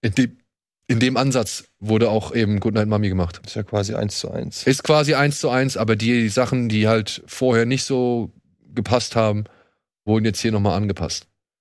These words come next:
Speaker 1: Und ja, ist ein bisschen für Deutsch, für den amerikanischen Markt.
Speaker 2: Das ist interessant. Ich hab den Ich seh, ich seh, hab ich auch auf Blu-ray, ich glaub, mal von dir sogar gekriegt. Ich wollte den immer mal gucken.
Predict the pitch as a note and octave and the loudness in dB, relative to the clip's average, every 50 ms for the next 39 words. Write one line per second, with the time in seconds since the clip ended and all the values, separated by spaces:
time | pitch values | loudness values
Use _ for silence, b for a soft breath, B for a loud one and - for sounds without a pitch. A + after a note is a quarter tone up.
0 | _ _ _ _ _ _ _ _ - - F#2+ F#2+ D#2+ F2+ F2 F#2+ F2+ - F2 E2 | _ _ _ _ _ _ _ _ -4 0 0 0 2 2 2 2 2 -2 -4 -6
1 | F2 E2+ F2 F2+ E2+ F2 E2 F2+ F2 F2 E2+ - F2 E2+ D#2 E2 E2+ E2 - E2 | -4 -4 -2 -4 -2 -4 -2 0 0 0 -2 -4 -6 -4 -4 -2 -4 -2 -2 -2
2 | E2 D#2+ - E2+ E2 E2 E2 - E2+ - B2 - D3+ D3 C#3 C3+ - D3 B2+ - | -2 -2 -4 -2 -2 -4 -4 -6 -4 -4 -4 -2 -2 -2 -2 -2 -2 -4 -2 -2
3 | D3 - - C3 B2 - - - - - C#3 C#3 B2+ - - C#3 C#3 C3+ A2+ - | -2 -2 0 -2 -2 -2 -2 -6 -4 -2 -2 -2 -2 -4 -4 -2 -2 -2 0 0
4 | B2+ A#2 A#2 B2 A#2 - - C3+ D3+ E3+ E3 D#3+ D#3 D3 - G#2 G2+ - - G2+ | -2 0 0 -2 -4 -4 -4 -2 0 0 2 0 0 0 -2 -6 -6 -4 -6 -6
5 | - - G#2+ G2 A#2+ C#3 C#3+ C#3 B2+ B2 B2+ B2 A#2 - - B2 - _ _ _ | -2 -2 -2 0 0 -2 -2 -2 -2 -2 -2 -2 -6 -8 -10 -10 -10 _ _ _
6 | _ _ _ _ _ _ _ _ b b b b b b b b b b b b | _ _ _ _ _ _ _ _ b b b b b b b b b b b b
7 | b b b b _ _ - - D3+ E3 F3+ F#3+ G3+ G#3+ A#3 A3+ A#3 G#3+ - C4+ | b b b b _ _ -4 2 2 4 4 4 4 4 4 4 2 2 2 0
8 | - - - | 0 2 0